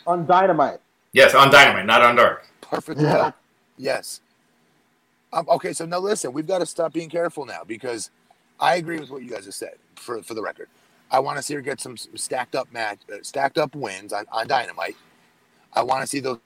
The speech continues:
Speaker 3: two tag teams get stacked up, you know, get built up on Dynamite as well. But guys, when you start doing that, you start losing time off the show. And eventually, we're not gonna see some of the stars that we like to see.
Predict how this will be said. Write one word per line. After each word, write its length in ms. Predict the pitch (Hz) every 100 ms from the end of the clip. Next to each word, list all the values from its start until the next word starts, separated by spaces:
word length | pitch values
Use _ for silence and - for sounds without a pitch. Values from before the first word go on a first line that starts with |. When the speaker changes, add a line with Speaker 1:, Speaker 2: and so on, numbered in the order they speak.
| _
Speaker 3:
two 260 | - - 143
tag 360 | 113 151 160 135
teams 440 | 117 110 113 117 - _ _ 110
get 200 | 120 117
stacked 420 | - 127 113 -
up, 140 | 110 110
you 100 | 127
know, 240 | 110 107 117 _
get 140 | 131 131
built 260 | 117 104
up 120 | 110 107
on 180 | 110 107
Dynamite 500 | 104 107 107 107 113
as 140 | 143
well. 340 | 120 - 117 - _ _ _ _ _
But 100 | -
guys, 260 | 107 156 120
when 100 | 117
you 60 | 113
start 280 | 147 135
doing 260 | - 139 135
that, 220 | 90 87
you 80 | -
start 240 | - 120 104
losing 300 | 117 110 101
time 340 | - 117 117
off 140 | 107 -
the 120 | 92
show. 420 | - 135 92 85 - - _ _
And 100 | 101
eventually, 420 | 90 139 202 - 117
we're 160 | 117
not 180 | 139 151
gonna 160 | 117 107
see 280 | - 196
some 180 | 185 135
of 60 | 113
the 60 | -
stars 300 | - 113 110
that 120 | -
we 140 | 107
like 280 | 101 104 104
to 120 | - 120
see. 360 | - 220 202